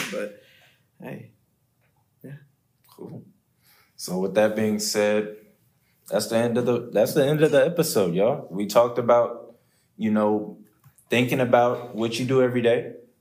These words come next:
Speaker 2: writing it down, whether that's, you know, day to day or whether that's Lynn's method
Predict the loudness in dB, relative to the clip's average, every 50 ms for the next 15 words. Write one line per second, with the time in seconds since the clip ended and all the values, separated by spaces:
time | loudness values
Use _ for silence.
0 | _ -2 2 2 4 4 2 0 0 2 2 2 2 2 0 -2 -6 -10 -16 -20
1 | _ _ _ _ _ _ _ _ _ 0 2 2 2 2 2 4 4 4 4 2
2 | 0 -4 -8 -8 -10 -12 -14 -20 _ _ -6 -2 0 0 2 2 2 2 0 0
3 | -2 -4 -8 -14 -20 _ _ _ _ _ _ -12 -6 0 2 2 4 4 2 2
4 | 2 2 2 2 0 -4 -6 -10 -14 -20 -20 _ -8 -4 0 2 2 2 2 2
5 | 0 2 2 2 2 0 -4 -10 -12 -8 -4 -4 -2 -2 -2 -4 -2 -2 -2 -2
6 | 0 -2 -4 -6 -6 -10